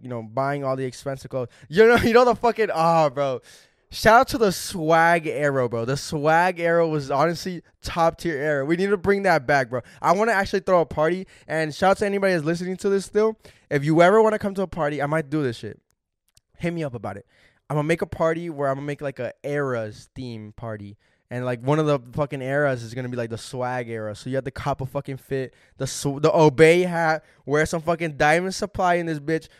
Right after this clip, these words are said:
some fucking Chuck Taylors, like, you know what I'm saying? That kind of vibe. And everybody, and we're gonna play, like, the music from that era. It's just gonna be so nostalgic and fucking awesome, bro.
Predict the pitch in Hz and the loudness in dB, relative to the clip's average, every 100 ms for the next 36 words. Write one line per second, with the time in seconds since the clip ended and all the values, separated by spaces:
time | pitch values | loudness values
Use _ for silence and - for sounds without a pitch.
0 | _ 151 143 156 151 - 170 180 - 170 | _ -8 -4 -4 -4 -4 -2 -2 -4 -6
1 | 165 160 151 165 196 196 202 180 175 185 | -4 -4 -4 0 0 0 -2 -4 -4 -2
2 | 175 165 139 156 165 170 175 170 175 185 | 0 0 0 -2 0 0 -2 -4 0 -2
3 | - 185 180 156 139 139 147 160 156 - | 0 -2 0 -2 -2 -4 -2 -4 -4 -6
4 | 156 151 135 135 117 110 160 185 208 185 | -6 -4 -6 -4 -6 -6 -6 -4 -4 -4
5 | - 170 175 156 156 147 127 120 110 135 | -2 -2 -2 -4 -2 -2 -4 -14 -10 -10
6 | 127 107 110 113 107 104 | -10 -10 -12 -12 -16 -16